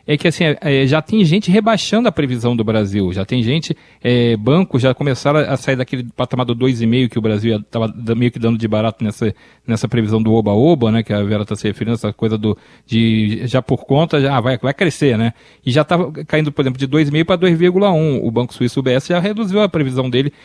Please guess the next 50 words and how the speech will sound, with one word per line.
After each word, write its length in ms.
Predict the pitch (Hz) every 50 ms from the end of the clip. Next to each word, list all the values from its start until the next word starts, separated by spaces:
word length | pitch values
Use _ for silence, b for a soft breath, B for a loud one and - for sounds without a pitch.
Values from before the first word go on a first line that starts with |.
| b b _
pro, 340 | - 139 139 135 127 123 117
pro 120 | - 135
Brasil 280 | 123 127 127 117 123 123
crescer 600 | - 151 147 135 - - 135 135 143 151 151 -
em 200 | 165 156 151 156
dois 160 | 147 156 151 151
mil 100 | 170 180
e 80 | 214
vinte. 400 | 208 170 151 143 120 - - B B B B B B
Já 160 | - 156 156
tem, 220 | - 175 175 151 160
o 100 | 151 139
Banco 180 | 151 151 143
Central 280 | - 151 131 - 156 156
já 40 | 143
tá 120 | - 147
estudando 340 | - - 143 131 135 135 127
baixar 300 | 131 127 120 - 135 127
os, 160 | 117 117 -
mais 320 | - 139 135 139 143 123
juros, 320 | 113 120 123 135 135 127 113 - b b b b b _
é, 200 | - 120 120 117
no 120 | 117 123 117
Copom. 580 | - 202 - 240 214 190 180 165 156 139 131
Então 140 | 165 - 165
você 180 | 185 185 - 214
já 60 | 196
começa 400 | - 214 196 208 240 - - 233
a 20 |
ter, 240 | 180 - 180 170 151 B B B B B
é, 140 | - 139 139
várias 400 | 135 147 190 233 247 196 - -
coisas 220 | - 196 202 190 -
que 40 |
vão 140 | 196 196 202
se 140 | 196 - 202
modulando, 480 | 196 202 208 214 208 165 151 156 160 -
porque 240 | 214 208 - -
havia 200 | 277 254 208 247
uma 120 | 302 311 262
expectativa 600 | - - 185 175 - - 135 123 - 147 143 143
também 380 | - 123 123 147 185 214 185 B B B B B
que 80 | - 220
os 100 | 214 208
investidores 540 | 226 226 190 - - 180 156 160 156 143 139
externos 460 | 127 - - - 165 196 214 202 190
viriam 400 | 175 214 214 190 190 226 269 269
correndo 480 | - - 320 262 185 180 214 262 233
pro 100 | 180 185
Brasil. 380 | 156 156 147 135 127 139 135